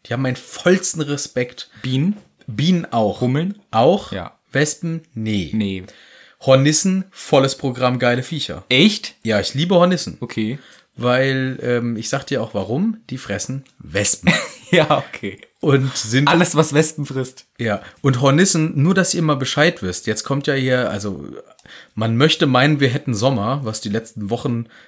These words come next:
Speaker 1: wettermäßig ja gar nicht mal so behauptet haben. Aber jetzt ist, eigentlich kommt bald die Wespenzeit auch wieder.
Speaker 2: Mhm.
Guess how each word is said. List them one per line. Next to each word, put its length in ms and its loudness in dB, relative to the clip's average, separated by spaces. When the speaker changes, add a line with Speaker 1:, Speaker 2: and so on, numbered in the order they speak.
Speaker 1:
wettermäßig 600 -2
ja 120 4
gar 240 2
nicht 160 4
mal 240 4
so 460 2
behauptet 500 2
haben. 400 -4
Aber 540 2
jetzt 300 -4
ist, 360 -6
eigentlich 400 -2
kommt 200 -4
bald 240 -4
die 100 -2
Wespenzeit 580 -2
auch 160 -14
wieder. 460 -4
Speaker 2:
Mhm. 540 -4